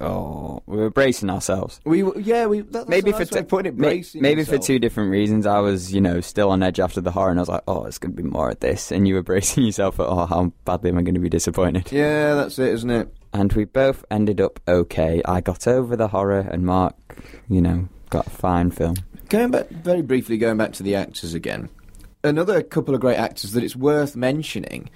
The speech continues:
Speaker 2: were Daniel Day Kim and Mila Jovovich.
Speaker 1: Yeah, for sure.
Speaker 2: Um,
Speaker 1: With English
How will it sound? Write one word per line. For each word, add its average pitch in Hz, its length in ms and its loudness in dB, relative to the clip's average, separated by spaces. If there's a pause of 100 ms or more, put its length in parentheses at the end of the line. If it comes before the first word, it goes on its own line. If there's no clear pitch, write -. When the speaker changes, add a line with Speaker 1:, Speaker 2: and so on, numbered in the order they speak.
(280)
Speaker 2:
were 131 320 0
Daniel 135 320 -2
Day 131 200 2
Kim 151 560 0
and 131 300 0
Mila 131 240 2
Jovovich. 135 800 0
Speaker 1:
Yeah, 120 200 2
for 123 160 -6
sure. 110 280 0
Speaker 2:
Um, 151 520 0 (180)
Speaker 1:
With 104 140 2
English 101 320 2